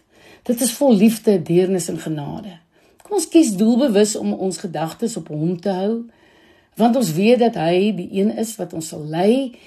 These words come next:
en weet dat sy pad vir ons die beste is. Vir iemand wat dalk deur moeilike tye gaan of wat voel dat hulle misbruik of verlaat is, wil ek sê,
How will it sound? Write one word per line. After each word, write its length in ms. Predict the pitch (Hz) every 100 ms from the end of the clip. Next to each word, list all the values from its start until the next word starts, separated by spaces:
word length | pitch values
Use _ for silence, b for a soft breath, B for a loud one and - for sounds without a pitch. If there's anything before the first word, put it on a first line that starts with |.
| B
en 160 | - 175 156
weet 200 | 226 226
dat 140 | 220 -
sy 340 | - 269 285 - -
pad 220 | 220 208 - _ _ _
vir 200 | 220 -
ons 320 | 165 170 170 -
die 100 | 156
beste 360 | 147 139 - -
is. 100 | - - - _ _ _ _ _
Vir 140 | -
iemand 260 | 269 285 254
wat 120 | 277 233
dalk 420 | 247 240 - -
deur 360 | 196 165 185
moeilike 340 | 190 208 208 196
tye 240 | - 226 247
gaan 280 | 262 294 285 B B B B _ _ -
of 140 | 220
wat 140 | 226 -
voel 540 | - 262 269 269 269 220
dat 140 | 208
hulle 140 | 202 185
misbruik 600 | 170 165 175 202 233 -
of 180 | 156 -
verlaat 460 | 156 160 165 208 262
is, 120 | 233
wil 120 | 254
ek 120 | 254
sê, 180 | - 240